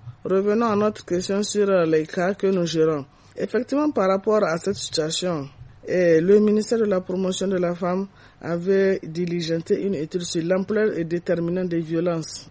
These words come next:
en deux mille seize, quinze, seize au Niger pour voir l'ampleur. Donc, après cette étude-là, le ministère avait élaboré une stratégie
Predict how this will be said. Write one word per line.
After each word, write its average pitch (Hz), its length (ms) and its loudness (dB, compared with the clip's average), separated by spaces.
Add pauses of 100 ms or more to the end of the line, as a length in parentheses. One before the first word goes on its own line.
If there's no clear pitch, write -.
(100)
en 160 80 -6
deux 170 220 0
mille 180 440 0
seize, 170 500 0 (500)
quinze, 170 320 -4
seize 170 300 0 (380)
au 180 140 0
Niger 185 520 2
pour 202 160 2
voir 185 220 0
l'ampleur. 202 480 0 (100)
Donc, 233 220 0
après 233 320 -2
cette 269 280 -2
étude-là, 214 480 -2 (340)
le 185 200 2
ministère 202 320 2
avait 196 300 0
élaboré 190 420 2
une 226 60 2
stratégie 180 760 0